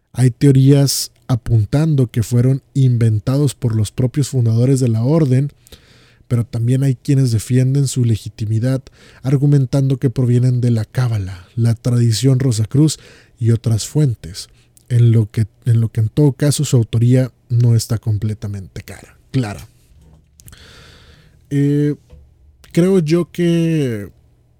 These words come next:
básicamente algunas de las órdenes se basan en esto, en creencias de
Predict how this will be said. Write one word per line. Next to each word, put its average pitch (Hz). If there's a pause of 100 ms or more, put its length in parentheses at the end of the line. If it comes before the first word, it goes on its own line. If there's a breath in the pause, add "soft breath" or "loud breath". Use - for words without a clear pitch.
(120)
básicamente 139
algunas 131
de 131
las 117
órdenes 123
se 113 (640)
basan 123
en 113
esto, 123
en 107
creencias 117
de 117